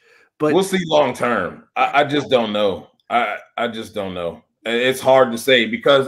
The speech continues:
Speaker 2: ownership has done such a poor job. And that's another team that was right in position to be able to consistently make the playoffs. And then y'all make some real poor decisions on hiring. And then you wanna blame everybody else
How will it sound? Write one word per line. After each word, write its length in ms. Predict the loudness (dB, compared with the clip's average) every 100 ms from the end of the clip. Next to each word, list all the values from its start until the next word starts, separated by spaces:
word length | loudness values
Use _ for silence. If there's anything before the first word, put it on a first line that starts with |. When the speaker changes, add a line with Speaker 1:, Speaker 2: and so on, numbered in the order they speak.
| 0
Speaker 2:
ownership 560 | 2 2 0 -2 -4
has 120 | -4 -2
done 340 | 0 0 -2
such 240 | -2 -2
a 60 | -4
poor 280 | -2 0 0
job. 320 | 2 2 2
And 180 | 0 2
that's 180 | 2 2
another 380 | 2 2 2 0
team 440 | -2 -4 -2 -4 -10 _ _ 0
that 340 | 2 4 2
was 220 | -4 -6
right 360 | -6 0 2 4
in 140 | 0
position 600 | 0 0 2 0 -2 -10 -16 _ _ _ _ -8
to 200 | -4 -2
be 200 | 0 2
able 200 | 2 0
to 80 | -4
consistently 720 | -6 -4 -4 -4 -4 -4 -2
make 240 | -2 -2
the 80 | -8
playoffs. 680 | -2 2 4 4 4 2 -4 _ _ -20 _ -6
And 120 | -4
then 100 | 0
y'all 220 | 2 2
make 280 | 2 -2 -2
some 300 | -8 -10 -8
real 640 | -6 0 2 2 0 -2 -12 _
poor 400 | -4 2 2 2
decisions 760 | -4 -6 -6 -4 -8 -8 -12 _ _ _ _ -6
on 380 | -4 -4 -6
hiring. 720 | -10 -6 2 2 2 -2 -8 -16 _ _ _ _ _ _ _ _ _ _ -4
And 180 | 0 4
then 180 | 2 4
you 120 | 2
wanna 240 | 2 2
blame 320 | 2 2 2
everybody 600 | 2 0 0 2 2 0
else 460 | 0 0 -2 -6